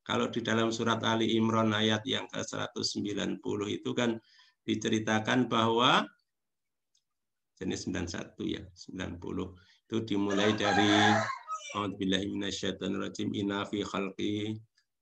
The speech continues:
laili wa nahari la ayati li ulil albab," itu, ya. Maka ulil albab di situ dicerahkan, "Alladzina yadhkurunallaha qiyama wa qu'udan wa ala junubihim wa yatafakkaruna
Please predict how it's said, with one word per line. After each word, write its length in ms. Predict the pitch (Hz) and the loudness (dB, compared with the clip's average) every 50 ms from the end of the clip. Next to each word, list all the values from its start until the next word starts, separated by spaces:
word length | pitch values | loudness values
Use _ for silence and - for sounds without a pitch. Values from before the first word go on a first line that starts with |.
| _ | _
laili 320 | - 104 101 98 98 98 101 98 | -8 -6 -4 -2 -2 -2 -2 -2
wa 160 | 104 101 95 98 | -2 -2 -2 0
nahari 560 | 95 95 92 90 92 90 90 92 95 98 98 | 0 -2 -2 -2 -4 -4 -2 -2 -2 -2 -2
la 80 | 101 - 98 | -6 -6 -6
ayati 400 | 98 98 98 95 92 - 92 92 | -4 -4 -4 -4 -4 -4 -2 -2
li 80 | 92 95 | -2 -2
ulil 160 | 95 95 92 | -2 -2 -2
albab," 320 | 92 95 95 - 95 95 - 101 | -2 -2 -2 -2 -4 -2 -2 -6
itu, 160 | 95 - - - - _ | -4 -4 -6 -8 -10 _
ya. 160 | _ 85 82 - - _ _ _ _ _ _ _ - - - - - _ _ _ _ _ _ | _ -16 -16 -16 -18 _ _ _ _ _ _ _ -20 -20 -20 -20 -20 _ _ _ _ _ _
Maka 560 | - 113 113 113 110 147 170 208 214 - - - | 0 2 2 4 6 6 6 6 6 2 -4 0
ulil 240 | - 139 135 143 139 | 4 6 6 6 6
albab 400 | 135 143 139 135 - 135 131 - | 6 4 4 6 4 2 4 4
di 80 | 131 127 | 4 4
situ 240 | - 135 127 185 208 | 4 2 4 4 2
dicerahkan, 720 | 214 185 - - 139 131 131 127 127 - 160 196 214 214 | 2 0 -2 0 2 2 2 2 2 0 0 0 0 0
"Alladzina 880 | - 143 143 139 139 135 131 127 120 131 139 156 160 160 156 139 131 127 | 0 2 4 4 6 6 4 4 6 8 8 8 8 8 6 6 6 6
yadhkurunallaha 1800 | 127 127 127 123 - _ _ - 123 117 117 123 131 143 139 135 127 123 120 117 110 110 117 123 131 123 123 135 139 160 170 - - _ _ | 6 4 4 2 -2 _ _ 0 0 2 4 6 6 8 8 8 6 6 4 4 4 4 6 6 6 4 4 4 4 4 4 0 -4 _ _
qiyama 720 | - 123 123 120 123 127 127 127 120 117 123 131 135 139 | 2 4 6 6 6 8 6 6 6 6 6 6 6 6
wa 240 | 127 117 113 107 110 | 4 4 2 2 0
qu'udan 640 | - 117 117 120 127 127 120 117 117 123 123 135 135 | -2 -2 0 2 2 2 2 0 0 2 4 4 4
wa 320 | 131 117 110 107 113 113 | 4 4 4 6 6 6
ala 320 | 113 113 120 127 127 127 123 | 4 4 4 4 4 2 2
junubihim 880 | - 113 113 117 127 131 131 - 123 113 110 123 139 185 240 254 247 - 123 | 2 2 2 4 4 2 2 2 -2 -2 4 6 6 6 6 6 2 0 0
wa 80 | 113 | 2
yatafakkaruna 1120 | 113 113 117 113 113 - - 123 - - 117 113 - - 113 117 117 120 120 117 117 113 | 4 4 4 2 2 2 2 2 2 2 2 2 2 4 4 4 4 4 4 4 2 2